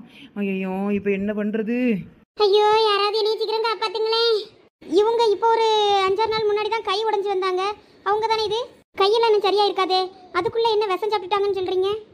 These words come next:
Speaker 2: என்னாச்சு இந்த லேடிக்கு? அஹ், எனக்கு ஒண்ணும் புரியல. நீங்க யாரு இவங்களுக்கு?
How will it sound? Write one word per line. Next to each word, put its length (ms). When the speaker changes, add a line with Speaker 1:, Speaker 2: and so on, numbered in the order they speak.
Speaker 2:
என்னாச்சு 320
இந்த 100
லேடிக்கு? 360
அஹ், 200
எனக்கு 220
ஒண்ணும் 160
புரியல. 240
நீங்க 180
யாரு 200
இவங்களுக்கு? 380